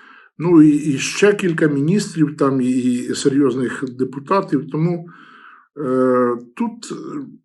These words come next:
така історія, що виглядає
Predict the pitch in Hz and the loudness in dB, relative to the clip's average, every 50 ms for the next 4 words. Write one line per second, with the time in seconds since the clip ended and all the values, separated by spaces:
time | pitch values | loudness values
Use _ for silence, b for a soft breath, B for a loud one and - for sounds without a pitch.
0 | _ _ - 170 160 196 196 196 185 - - - 233 226 214 208 190 175 160 - | _ _ -8 -4 2 4 4 4 4 2 -2 -4 -2 0 2 4 4 4 2 0
1 | - - 175 160 165 160 - - - - - - _ _ _ _ _ _ _ _ | -2 0 0 2 2 2 0 -2 -8 -12 -18 -20 _ _ _ _ _ _ _ _
2 | _ _ _ _ _ _ _ _ _ _ _ _ - - - 139 156 143 156 156 | _ _ _ _ _ _ _ _ _ _ _ _ -16 -4 0 4 4 6 6 4
3 | 151 151 175 175 175 180 175 175 165 151 - - - | 2 2 2 2 2 2 2 2 2 0 -4 -8 -16